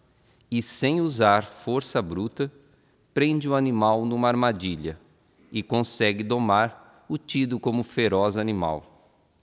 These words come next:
Após algum treinamento, segue para a cidade com o javali, seguro pelas patas traseiras,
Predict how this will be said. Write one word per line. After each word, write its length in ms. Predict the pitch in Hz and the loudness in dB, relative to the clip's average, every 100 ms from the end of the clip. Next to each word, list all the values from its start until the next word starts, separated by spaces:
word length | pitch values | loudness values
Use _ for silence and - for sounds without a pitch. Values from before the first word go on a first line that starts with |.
| _ _ _ _ _ _ _ _ _ _ _ | _ _ _ _ _ _ _ _ _ _ _
Após 520 | 104 104 - 117 117 | -4 -2 2 2 2
algum 360 | 120 110 123 160 | 2 0 -2 -2
treinamento, 840 | 143 127 117 101 90 110 123 - - _ _ _ - | -2 0 0 0 0 -4 -6 -14 -20 _ _ _ -16
segue 520 | - - 127 127 131 | -10 0 2 2 -2
para 220 | - 131 | -2 -2
a 20 | |
cidade 560 | 123 - 107 101 104 110 | -2 -4 4 4 4 0
com 200 | - 117 | -4 -2
o 80 | 113 | 0
javali, 520 | 113 110 117 90 80 - _ _ _ _ - | 0 2 2 0 -8 -14 _ _ _ _ -18
seguro 640 | - - 127 110 135 139 | -8 -2 -2 0 -2 0
pelas 320 | 143 131 123 | 0 0 -2
patas 420 | - 120 117 127 | 4 4 4 -2
traseiras, 800 | - 131 104 92 87 95 - - | 0 0 0 -2 -2 -6 -8 -16